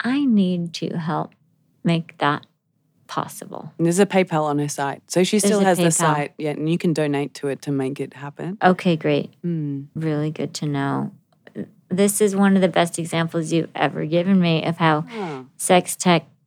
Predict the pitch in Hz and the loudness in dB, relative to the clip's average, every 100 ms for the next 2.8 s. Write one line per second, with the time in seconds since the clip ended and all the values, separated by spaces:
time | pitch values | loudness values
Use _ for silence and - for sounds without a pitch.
0 | _ 156 151 156 214 202 180 175 - 160 | _ 2 4 4 4 4 4 0 -2 -4
1 | - 165 156 156 151 170 151 120 98 143 | 0 2 2 2 2 2 2 -2 -6 -8
2 | - _ _ _ _ - 175 | -12 _ _ _ _ 2 2